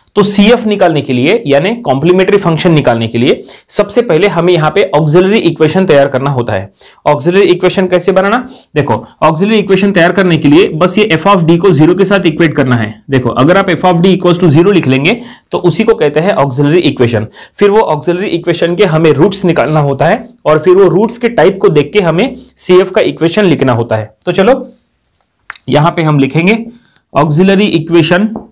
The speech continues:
is, हम यहाँ पे short में यहाँ पे लिखे हैं एई, यानी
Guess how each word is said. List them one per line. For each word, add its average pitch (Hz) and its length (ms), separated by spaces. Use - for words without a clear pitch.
is, 147 240
हम 180 220
यहाँ 175 180
पे 180 100
short 175 320
में 196 220
यहाँ 156 220
पे 170 80
लिखे 156 220
हैं 208 140
एई, 165 540
यानी 143 220